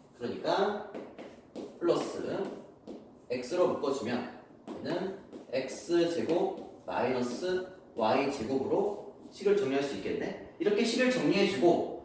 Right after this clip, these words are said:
이 식 전체를 바라봤을 때 공통인수 가지고 있지. 묶어주면 X 제곱 마이너스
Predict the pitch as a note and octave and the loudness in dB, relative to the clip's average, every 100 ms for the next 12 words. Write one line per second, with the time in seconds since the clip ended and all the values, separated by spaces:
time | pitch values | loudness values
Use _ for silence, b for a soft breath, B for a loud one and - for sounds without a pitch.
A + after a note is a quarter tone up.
0 | B B F#3+ G#3+ C4 - D#3+ - G3+ G3 | B B 0 2 2 2 0 2 4 6
1 | C#3 D3 C#3 A#2+ F#3+ A#3 A#3+ - - - | 8 6 6 2 2 2 2 -2 -8 0
2 | A3 G#3+ A#3 G3+ G3+ G3 - C#3 - - | 2 4 2 2 2 0 -2 -2 -2 -2
3 | - - - - - - - - - - | -6 -14 -18 -20 -20 -20 -20 -20 -20 -16
4 | - - D3+ - B3 - - - - - | 0 4 4 2 -2 -2 -6 -12 -16 -20
5 | - - - - - - - - - - | -20 -20 -16 -14 -16 -18 -16 -16 -18 -20
6 | - - - C3 - - D3+ D3 - - | -20 -12 -4 -4 -4 -6 -4 -4 -4 -6
7 | - - - - - - - - - - | -6 -6 -6 -12 -14 -16 -20 -20 -20 -20
8 | - - - - - - - - - - | -20 -20 -20 -20 -20 -20 -20 -16 -4 -2
9 | - - - - - - - - - - | -2 -4 -12 -18 -20 -20 -20 -20 -20 -18
10 | - - - - - - - - - - | -14 -14 -14 -16 -18 -20 -18 -18 -18 -20
11 | - - - - - - F2 - G#2 G#2 | -18 -16 -18 -20 -18 -12 -12 -10 -10 -6
12 | G2+ G2+ - F3 F#3 | -6 -8 -6 -6 -4